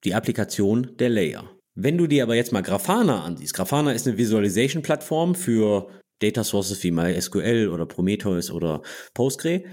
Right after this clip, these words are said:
Da hast du andere Layer. Da hast du innerhalb einer Grafana-Instanz hast du eine Org, eine Organisation. Innerhalb einer Organisation hast du mehrere Folder. Innerhalb eines Folders können mehrere Dashboards sein. Ein Dashboard kann mehrere Panel haben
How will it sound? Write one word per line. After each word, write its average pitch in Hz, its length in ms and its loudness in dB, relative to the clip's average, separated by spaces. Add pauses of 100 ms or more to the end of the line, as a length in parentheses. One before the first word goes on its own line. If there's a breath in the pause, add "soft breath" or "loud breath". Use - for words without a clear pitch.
(220 loud breath)
Da 147 300 0
hast 180 160 2
du 196 80 2
andere 214 320 4
Layer. 90 260 -2
Da 104 140 -2
hast 160 180 0
du 147 120 2
innerhalb 185 360 2
einer 151 200 0
Grafana-Instanz 120 840 0
hast 117 160 -2
du 107 60 0
eine 92 360 0
Org, 113 460 0
eine 95 160 -4
Organisation. 98 760 0
Innerhalb 175 340 0
einer 135 200 0
Organisation 120 420 2
hast 113 100 -6
du 117 80 2
mehrere 107 300 2
Folder. 101 480 2
Innerhalb 147 480 2
eines 127 320 0
Folders 170 440 2
können 123 200 2
mehrere 92 220 2
Dashboards 131 520 0
sein. 104 200 -2
Ein 120 140 0
Dashboard 147 360 0
kann 123 160 0
mehrere 107 260 0
Panel 180 440 2
haben 101 320 0